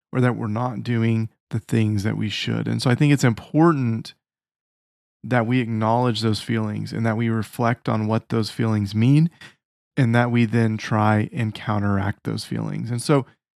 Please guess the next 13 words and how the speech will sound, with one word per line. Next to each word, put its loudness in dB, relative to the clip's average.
how 2
are 0
we 0
going -6
to -2
counteract -2
those -6
feelings, -2
and 0
what 4
are 4
some -2
ways 0